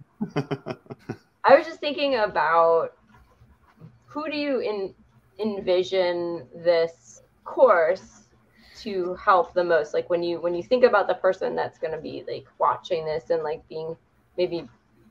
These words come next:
Speaker 2: being helped by it, who do you, who do you see? Like, what type
Speaker 1: That's a
Speaker 2: of
Speaker 1: good
Speaker 2: person?
Speaker 1: question. I mean, I guess I picture the single parent who has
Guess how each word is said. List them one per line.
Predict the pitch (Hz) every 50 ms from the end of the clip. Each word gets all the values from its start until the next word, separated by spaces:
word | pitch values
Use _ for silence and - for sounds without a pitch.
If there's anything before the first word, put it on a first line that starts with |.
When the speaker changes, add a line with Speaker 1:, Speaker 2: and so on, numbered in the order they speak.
| _ _ _ _ _ _ _ _ _ _ _ _ _ _ _ -
Speaker 2:
being | 190 175 156 151
helped | - - 180 175 165 - -
by | - 156 143
it, | - - 185
who | - 190 180
do | 170
you, | 160 - - -
who | - 240
do | 214 196
you | 180 180
see? | - - - - - 185 170 151 95 - - - - - _ _ _ _ _ _ _ _ _ _ - _ _ _ _ _ _ - - _ _ _ _ - -
Like, | - - -
what | - - -
type | - - -
Speaker 1:
That's |
a | - - 127
Speaker 2:
of | 135
Speaker 1:
good | 127 -
Speaker 2:
person? | 139 147 143 - - - 120 113 110
Speaker 1:
question. | 104 104 - - - _ _ _ _ _ _ _ _ _ _ _ -
I | 127 135
mean, | 143 147 147 147 143 139 - -
I | 131 135
guess | 131 123 131 143 160 185 185 -
I | - 143 143
picture | 139 - - 160 127 - - - 147 135 127
the | 120 110 117 113 113 113 110 110 110 107 101 - - - _ _ _ _ _ _ _ _ _ _
single | - - - - 143 139 131 135 135
parent | 131 131 - 127 120 117 117 113 113 110 - - - - - - -
who | 98 101 117 120 120 117 113 107 104 95
has | 110 113 113 110 107 107 - - - -